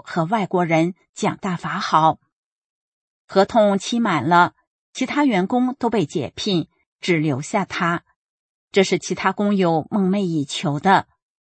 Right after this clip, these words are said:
因为国外工资比国内高出几倍。一次回家休息，他坐那儿盘腿老盘不上，他自言自语地说：“我以后也要修炼呀，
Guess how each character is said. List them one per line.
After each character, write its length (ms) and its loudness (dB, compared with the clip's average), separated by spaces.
因 200 4
为 160 2
国 220 2
外 200 2
工 220 0
资 320 2
比 160 2
国 220 2
内 200 0
高 220 -6
出 200 -8
几 260 -12
倍。 260 -2
一 160 2
次 340 4
回 180 0
家 160 0
休 240 -2
息， 360 -4
他 220 0
坐 200 -2
那 140 2
儿 100 4
盘 260 -2
腿 300 -2
老 180 0
盘 260 -6
不 100 -10
上， 340 -2
他 240 0
自 180 -8
言 200 2
自 180 -4
语 120 -2
地 160 -2
说 380 0
：“我 140 0
以 200 0
后 320 2
也 200 0
要 180 -2
修 260 -4
炼 300 2
呀， 260 -2